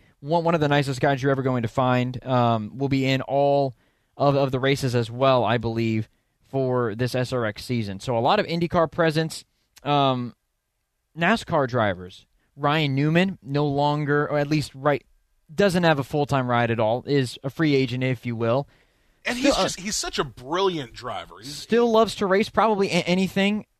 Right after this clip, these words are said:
Speaker 1: I could realistically see him coming into this series and being all, all about it.
Speaker 2: Mm-hmm. He, well, he's got an engineering d-, degree. Could you see him and Ray Evernham shaking down these cars week in and week out, these small tracks?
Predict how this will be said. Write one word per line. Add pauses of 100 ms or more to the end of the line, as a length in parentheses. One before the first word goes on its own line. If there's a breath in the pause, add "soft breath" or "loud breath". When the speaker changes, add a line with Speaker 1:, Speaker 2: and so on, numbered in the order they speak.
(120)
Speaker 1:
I
could
realistically
see
him
coming
into
this
series
and
being
all,
all
about
it. (200)
Speaker 2:
Mm-hmm.
He,
well,
he's
got
an
engineering
d-, (200)
degree.
Could
you
see
him
and
Ray
Evernham
shaking
down
these
cars
week
in
and
week
out,
these
small
tracks?